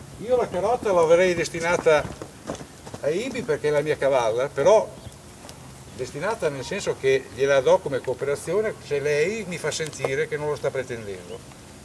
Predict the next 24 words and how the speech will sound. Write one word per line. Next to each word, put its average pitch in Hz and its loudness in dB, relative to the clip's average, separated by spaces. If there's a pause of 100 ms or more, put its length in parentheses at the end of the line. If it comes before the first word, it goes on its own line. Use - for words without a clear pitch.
(180)
che 139 0
è 139 4
un 139 0
qualcosa 170 6
che 143 0
dice: 151 0 (640)
"Ok, 160 6 (560)
non 160 2
la 160 6
sto 208 10
volendo 139 6
in 135 2
maniera 131 2
fobica, 107 4 (460)
la 139 0
sto 165 4
volendo 185 4
semplicemente 175 -2
perché 147 4 (680)
me 160 6
la 175 6
dai." 104 0 (1000)
Questo 180 -2
noi, 170 4